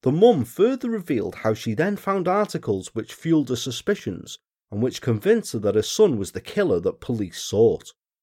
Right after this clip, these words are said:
But the tormented letter ended with the author saying, "Sorry,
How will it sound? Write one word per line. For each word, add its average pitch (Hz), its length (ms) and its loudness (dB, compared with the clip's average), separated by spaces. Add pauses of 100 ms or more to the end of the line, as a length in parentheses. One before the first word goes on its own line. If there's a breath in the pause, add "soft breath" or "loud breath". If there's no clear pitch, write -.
(380)
But 101 100 -8
the 113 80 -6
tormented 175 640 -2
letter 202 400 -2
ended 156 440 -4
with 107 140 -6
the 107 120 0
author 151 340 4
saying, 110 540 -4 (720)
"Sorry, 95 560 -2